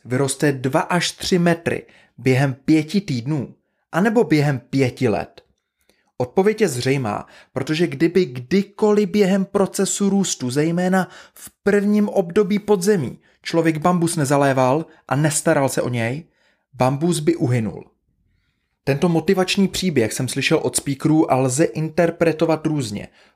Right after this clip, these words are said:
Pro mě osobně je ukázkou toho, jak funguje náš život, ať už v práci, osobním rozvoji, cestě za finanční svobodou, profesním růstem, partnerskými vztahy či budováním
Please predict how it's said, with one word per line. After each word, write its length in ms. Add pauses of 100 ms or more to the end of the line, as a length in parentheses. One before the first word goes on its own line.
(120)
Pro 120
mě 180
osobně 640 (380)
je 120
ukázkou 600
toho, 400
jak 320
funguje 520
náš 240
život, 380 (160)
ať 140
už 120
v 100
práci, 760
osobním 580
rozvoji, 600 (260)
cestě 420
za 120
finanční 520
svobodou, 600
profesním 760
růstem, 560 (340)
partnerskými 880
vztahy 360
či 160
budováním 680